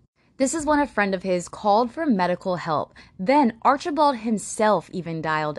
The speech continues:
nine one one. Eventually, an ambulance got there, took him to North Broward Medical Center, where he was pronounced dead.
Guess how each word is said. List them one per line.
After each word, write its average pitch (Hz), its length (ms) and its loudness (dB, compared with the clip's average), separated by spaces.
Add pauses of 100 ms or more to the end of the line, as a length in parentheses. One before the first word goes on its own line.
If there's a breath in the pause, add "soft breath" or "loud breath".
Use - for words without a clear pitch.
nine 160 400 -4
one 151 260 -4
one. - 340 -6 (360)
Eventually, 285 680 0
an 254 100 2
ambulance 214 580 -2
got 165 260 0
there, 165 220 -2
took 285 380 -2
him 220 280 -2
to 185 240 -6
North 180 640 -4
Broward 185 420 0
Medical 170 380 -4
Center, 156 500 -6
where 165 160 -4
he 208 180 -6
was 214 180 -4
pronounced 156 680 -4
dead. - 360 -6